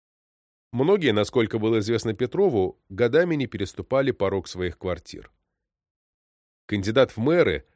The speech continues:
стоял на площади, покрытой асфальтом, плавящимся от жаркого летнего солнца. Из-за многоэтажных бревенчатых изб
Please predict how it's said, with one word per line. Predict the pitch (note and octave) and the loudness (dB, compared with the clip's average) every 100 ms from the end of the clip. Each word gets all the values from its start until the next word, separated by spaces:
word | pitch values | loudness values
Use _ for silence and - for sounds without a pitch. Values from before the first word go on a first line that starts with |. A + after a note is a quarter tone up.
| _ _ _ | _ _ _
стоял | - A2 A2+ A2 | -4 0 2 2
на | A2 | 0
площади, | A2+ C#3 C#3+ - F2+ | 0 0 0 -2 -6
покрытой | F2+ G2+ A2+ A2 G2+ G2 | -2 -2 0 -2 0 -2
асфальтом, | - C#3 D3 B2+ F2 E2 | -2 -2 -2 0 -4 -8
плавящимся | - A2 C3 B2 - A#2 G2+ G#2+ | -4 0 2 0 -2 -4 -2 0
от | G2+ | 0
жаркого | E2+ A#2 C3 - B2+ A2 | 2 0 0 -2 -2 0
летнего | F#2 F2+ F2+ F2 | 0 -2 -6 -6
солнца. | E2+ - C#2+ C2 - - - _ _ _ _ _ _ _ _ _ _ B2 | -6 -8 -10 -12 -18 -20 -20 _ _ _ _ _ _ _ _ _ _ -2
Из-за | A2+ C3 | 2 2
многоэтажных | C#3+ C3+ D3+ D3+ G3 D#3+ C#3 | 2 2 2 2 0 0 -2
бревенчатых | A2 A#2 D3+ C#3+ - B2+ - - | 0 0 0 -2 -2 -4 -4 -12
изб | G3 G#3+ - - | -8 -8 -10 -20